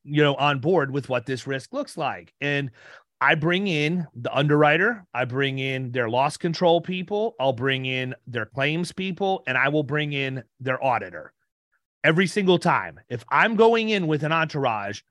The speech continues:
those are the four horses that are going with me. And they'll usually send, like, a V P or, I mean, shoot, everybody at a carrier's a V P. They're gonna send me the V P that's responsible for all the other V Ps. And that person will come too. And I'll do that.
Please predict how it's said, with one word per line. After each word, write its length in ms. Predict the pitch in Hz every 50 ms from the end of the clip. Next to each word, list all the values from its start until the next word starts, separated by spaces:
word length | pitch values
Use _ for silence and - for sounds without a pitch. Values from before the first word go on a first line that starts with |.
| _ _ -
those 340 | 110 107 139 151 165 151
are 60 | 180 180
the 80 | 190
four 260 | - - 202 190 175
horses 440 | 156 190 202 202 165 - 147 135 120
that 120 | 127 139 135
are 80 | 135
going 340 | 135 135 139 139 139 135 135
with 240 | 160 214 240 - -
me. 360 | 135 131 120 120 120 113 - - - - - - _ _ -
And 240 | 143 151 147 147 147 -
they'll 300 | 135 127 170 196 208 196
usually 500 | 175 185 226 240 226 185 202 196 190 180
send, 320 | - - 185 170 165 165
like, 220 | 160 156 151 - 156
a 40 | 135
V 280 | 127 131 160 160 147
P 440 | - 160 160 160 156 156 156 156 156
or, 200 | 143 131 131 131
I 160 | 127 160 170
mean, 120 | 180 190 - - 143
shoot, 260 | - - - 160 135
everybody 400 | 139 180 208 214 170 170 156 151
at 60 | 139
a 40 | 135
carrier's 440 | - - 160 151 147 143 139 123 123
a 60 | 123
V 200 | 113 131 135 127
P. 260 | - - 156 147 131
They're 120 | 120 123 131
gonna 160 | 151 151 143
send 240 | - 180 160 156 156
me 120 | 151 147
the 120 | 139 135 123
V 200 | 123 147 151 143
P 180 | - 147 147 139
that's 180 | 135 120 -
responsible 640 | 127 120 - - 143 135 135 127 - 117 117 117 -
for 100 | 123 117
all 140 | 123 127
the 100 | 120 123
other 180 | 123 123 120 113
V 200 | 98 107 101 87
Ps. 340 | 80 98 92 80 - - - _ _ - - - - - - -
And 340 | 147 151 156 147 151 143 143
that 200 | 175 170 170 -
person 340 | 175 165 156 139 - 143 139
will 100 | 127 120
come 320 | - 147 135 127 123 123
too. 380 | - 220 233 208 165 151 143 - _ - - - - - _ _ _ _ _ -
And 140 | 170 180
I'll 80 | 180 175
do 220 | 147 226 277 302
that. 260 | 262 208 175 170 170